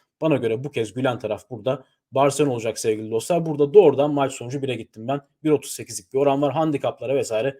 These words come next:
gitmenizi tavsiye etmem arkadaşlar. Çünkü artık Final Four'dayız. Bir sayıyla bile bitebilir karşılaşma. Aklına yatanlar Barcelona galibiyetini bir otuz sekizden değerlendirebilirler. Bu da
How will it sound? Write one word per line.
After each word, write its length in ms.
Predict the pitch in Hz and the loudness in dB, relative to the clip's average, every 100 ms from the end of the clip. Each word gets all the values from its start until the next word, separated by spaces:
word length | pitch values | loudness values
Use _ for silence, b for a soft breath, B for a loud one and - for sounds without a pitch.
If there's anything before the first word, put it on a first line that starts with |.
| b - | b -12
gitmenizi 400 | 135 117 113 120 | -10 -8 -8 -4
tavsiye 320 | 113 110 110 | -2 -2 -6
etmem 180 | 113 107 | -6 -8
arkadaşlar. 500 | 101 110 107 147 - | -6 -6 -4 -6 -8
Çünkü 180 | - 101 | -10 -10
artık 200 | - - | -10 -4
Final 300 | 123 123 107 | -2 -2 -4
Four'dayız. 500 | 107 104 127 123 - _ _ | -4 -4 -6 -8 -14 _ _
Bir 180 | 139 - | 2 2
sayıyla 320 | 123 110 113 | 2 0 -2
bile 140 | 123 | -4
bitebilir 320 | - 117 113 107 | -8 -8 -8 -6
karşılaşma. 640 | 113 107 110 - 156 156 b b - | -6 -4 -6 -2 -4 -4 b b 0
Aklına 260 | 156 156 143 | 2 2 0
yatanlar 420 | 131 120 113 117 | 0 -2 -2 0
Barcelona 360 | 135 127 120 | 0 0 -4
galibiyetini 540 | 117 123 110 107 127 123 | 2 2 2 -4 -6 -6
bir 60 | |
otuz 160 | 120 - | -4 -4
sekizden 420 | 107 - 127 147 B B B B _ | -8 -4 -2 -2 B B B B _
değerlendirebilirler. 920 | 160 156 143 131 123 131 151 160 156 | 8 8 8 2 -2 -2 0 2 2
Bu 80 | 139 | 2
da 200 | 151 165 | 2 0